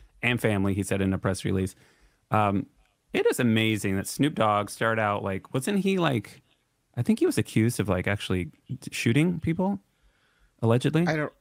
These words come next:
Speaker 1: I think,
Speaker 2: I
Speaker 1: I
Speaker 2: don't
Speaker 1: think I have that
Speaker 2: remember
Speaker 1: right.
Speaker 2: this.
Speaker 1: Anyway, like, he
Speaker 2: Yeah.
Speaker 1: was a gang member, and, and now he's, like, a mainstream, like, endorser of products.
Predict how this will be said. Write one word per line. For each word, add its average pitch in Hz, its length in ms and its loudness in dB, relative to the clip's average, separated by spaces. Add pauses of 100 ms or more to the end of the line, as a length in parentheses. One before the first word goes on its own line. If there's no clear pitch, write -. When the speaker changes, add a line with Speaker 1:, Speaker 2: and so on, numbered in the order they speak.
(120)
Speaker 1:
I 143 60 -12
think, - 140 -2
Speaker 2:
I - 80 -4
Speaker 1:
I - 40 0
Speaker 2:
don't - 80 4
Speaker 1:
think 120 140 2
I 95 40 2
have 95 100 0
that 95 60 0
Speaker 2:
remember 95 140 0
Speaker 1:
right. 113 60 0
Speaker 2:
this. - 340 -12
Speaker 1:
Anyway, 123 400 0
like, 135 140 2
he 143 60 -2
Speaker 2:
Yeah. 202 60 2
Speaker 1:
was 170 80 0
a 117 60 2
gang 135 220 2
member, 101 340 0 (480)
and, 107 540 2 (180)
and 117 140 2
now 143 180 4
he's, 151 180 2
like, 131 140 2
a 117 60 2
mainstream, 107 1040 2 (580)
like, 101 220 0
endorser 104 580 4
of 98 100 -4
products. - 640 -2